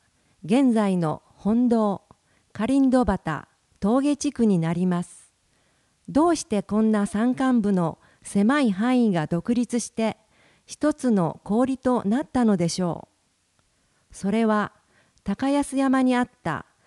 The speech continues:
高安城の設置と関係があるのではないかと考えられます。六百六十三年の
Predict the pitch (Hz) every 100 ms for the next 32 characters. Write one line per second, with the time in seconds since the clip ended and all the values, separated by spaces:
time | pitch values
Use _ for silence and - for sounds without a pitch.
0 | _ _ - 190 262 294 302 311 247 233
1 | 202 170 165 190 202 - 220 - 233 208
2 | _ _ _ _ - 220 277 269 285 285
3 | 269 269 247 269 269 233 196 180 175 220
4 | 220 - 175 151 - 185 208 208 196 185
5 | 185 175 175 - _ _ _ _ _ _
6 | _ _ _ _ _ _ 160 202 - -
7 | 269 - 285 - - 175 - 269 254 254
8 | - 190 220 226 220 220 214 208